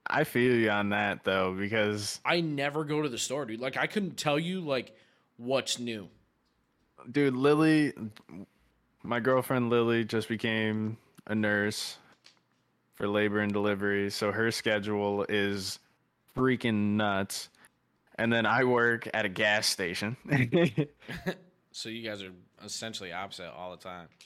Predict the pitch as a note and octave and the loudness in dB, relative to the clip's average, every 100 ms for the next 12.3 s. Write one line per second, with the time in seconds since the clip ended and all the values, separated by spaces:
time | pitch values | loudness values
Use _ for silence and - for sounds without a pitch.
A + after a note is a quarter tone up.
0 | _ _ _ _ - C3+ B2 A#2+ A2+ G2+ | _ _ _ _ 0 2 4 4 2 2
1 | G2+ - - - G2 F2 E2+ - C3 A2+ | 0 -4 -8 -14 -14 -14 -10 -2 2 4
2 | A2 G#2+ G#2+ G2+ G#2+ _ _ _ _ _ | 4 4 2 -2 -10 _ _ _ _ _
3 | _ _ - B2+ A2+ - - - B2+ - | _ _ 0 0 2 -2 -2 -2 -2 0
4 | A#2+ B2+ A#2+ A#2 A2+ C3+ D3 C3+ B2 A#2+ | 2 4 4 2 2 2 4 4 4 2
5 | A2+ B2 B2 - B2+ A2+ A2+ A#2 B2 A2+ | 2 2 0 0 2 2 2 -2 -2 -2
6 | G#2+ A2+ A2 A2 A2 A2+ A#2 A2+ G#2+ - | -2 -2 -2 -2 -2 -2 -2 -2 -2 -4
7 | A2 G#2+ - A2+ A2 G#2+ G#2+ - G#2+ G#2+ | -2 -2 -2 -6 -6 -4 -6 -4 -2 -2
8 | G#2 G2+ G2 F#2+ - A2+ G2+ - G#2 G2+ | -6 -8 -8 -8 -8 -4 -4 -4 -4 -2
9 | G2+ - G2 - G2 G2 G#2+ G#2 G#2 G2+ | -2 -6 -6 -2 -2 0 0 0 0 -2
10 | - G2+ F#2 - - _ _ _ _ _ | -4 -4 -4 -10 -18 _ _ _ _ _
11 | - F#2 F#2+ _ _ _ _ _ _ - | -20 -18 -20 _ _ _ _ _ _ -6
12 | G#2 G#2+ G2 | -2 0 -2